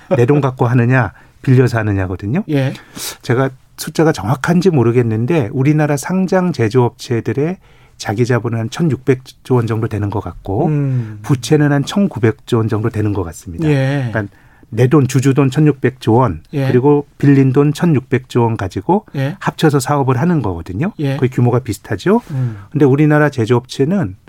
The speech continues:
Speaker 1: 아, 저, 그 금융회사들은 자기 자본은 한 이백 조 원,
Speaker 2: 예.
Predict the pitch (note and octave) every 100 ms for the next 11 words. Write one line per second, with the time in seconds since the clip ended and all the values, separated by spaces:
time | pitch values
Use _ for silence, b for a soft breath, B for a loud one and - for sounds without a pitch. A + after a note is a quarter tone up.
0 | - - A2 G2+ G2+ G#2 A2 G#2 - G2+
1 | G2+ G2+ G2 - B2 C3 C3 B2+ B2 B2+
2 | A#2 G#2+ F3+ - B B B B B B
3 | B _ _ - - - - C#3+ D3+ E3
4 | D#3+ F3 E3+ D#3 B2+ G2+ - - F#2 F2+
5 | D#2 - C3+ B2+